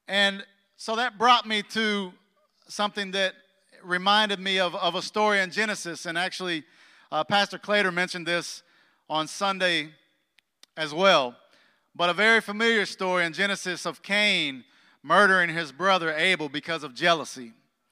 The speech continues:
God asked Cain a simple question. The Lord said unto Cain, "Where is Abel thy brother?" And so I ask you tonight,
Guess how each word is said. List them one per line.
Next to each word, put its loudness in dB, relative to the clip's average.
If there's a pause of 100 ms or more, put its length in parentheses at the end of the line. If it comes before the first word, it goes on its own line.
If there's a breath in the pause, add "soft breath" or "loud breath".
(1040 soft breath)
God 4
asked 2
Cain 0
a -4
simple -6
question. -2 (1160)
The -8
Lord 4
said 2
unto -4
Cain, 0 (600)
"Where -2
is -6
Abel -6
thy -4
brother?" -8 (1120)
And -8
so 4
I 2
ask -2
you -4
tonight, 4